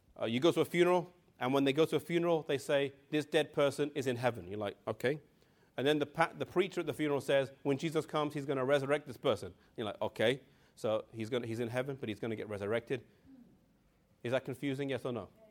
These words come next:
It's very confusing. It doesn't make sense. The body's here, but the preacher says the body's in heaven,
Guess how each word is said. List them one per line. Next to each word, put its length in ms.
It's 80
very 200
confusing. 520
It 160
doesn't 320
make 260
sense. 500
The 100
body's 380
here, 340
but 100
the 100
preacher 320
says 220
the 100
body's 320
in 100
heaven, 400